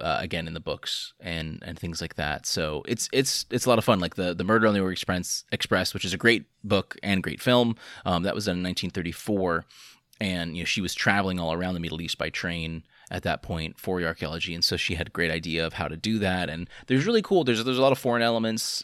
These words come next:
um, in her books, and it, they're not just, like, kind of stuck. I, I kind of think, like, she probably did more for y-, like, U K, Belgian relations than any other person in the world, 'cause that's, Hercule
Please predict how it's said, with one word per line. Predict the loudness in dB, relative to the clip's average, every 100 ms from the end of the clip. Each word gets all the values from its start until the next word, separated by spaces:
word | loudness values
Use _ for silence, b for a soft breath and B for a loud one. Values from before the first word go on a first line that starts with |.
| -4
um, | 0 0 0 -4
in | -6
her | -4 -4 -6
books, | -6 -6 -4 -4
and | -4 -8 -8
it, | -10
they're | -4
not | -4 -4
just, | -4 -4
like, | -6 -6
kind | -8
of | -4
stuck. | -2 -2 -4 -12 B 2
I, | 4
I | 4 2
kind | 0
of | -2
think, | -2 -4 -4 -4
like, | -4 -6 -12 B B B
she | 2 2
probably | 8 8 8 6
did | 6 6
more | 6 6 4
for | 2 2 4 2 0 b b _
y-, | -10 -8 -10 -10 -12 -8 0
like, | 0 2
U | 2 2
K, | 4 6 6 0 -4 _ -4
Belgian | -2 0 0 2 2 0 -4 _ _
relations | -4 -2 0 0 0 0
than | -2 -2 -6 -6 -2
any | 2 2
other | 2
person | 0 -2 0
in | -2
the | 0
world, | 2 2
'cause | 4
that's, | 2 2 0
Hercule | 0 2 2 4 2